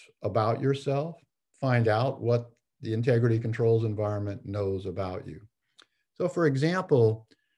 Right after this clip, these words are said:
if I were to change the criteria here and say, "I'm really interested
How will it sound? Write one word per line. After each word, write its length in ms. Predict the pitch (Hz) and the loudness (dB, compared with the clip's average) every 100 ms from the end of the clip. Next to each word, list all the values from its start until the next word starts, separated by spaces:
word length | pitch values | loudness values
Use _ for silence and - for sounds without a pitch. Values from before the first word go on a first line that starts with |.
| _ _ - | _ _ -4
if 160 | 151 151 | -2 0
I 580 | 139 160 170 165 156 - | 0 2 2 2 0 -2
were 180 | 120 120 | 0 0
to 100 | 104 | 0
change 560 | - 165 151 143 139 | -2 2 4 4 2
the 120 | 120 113 | 0 0
criteria 760 | 117 104 113 160 156 123 101 | 0 0 0 2 4 4 2
here 340 | 101 90 92 113 117 | -2 -2 -2 -2 -2
and 180 | 110 117 | -2 -2
say, 380 | 123 117 107 | 2 4 6
"I'm 240 | 110 110 113 | 4 2 2
really 320 | 156 175 117 | 2 4 4
interested 800 | 127 131 117 110 - 101 98 | 2 2 -2 -4 -2 -2 -2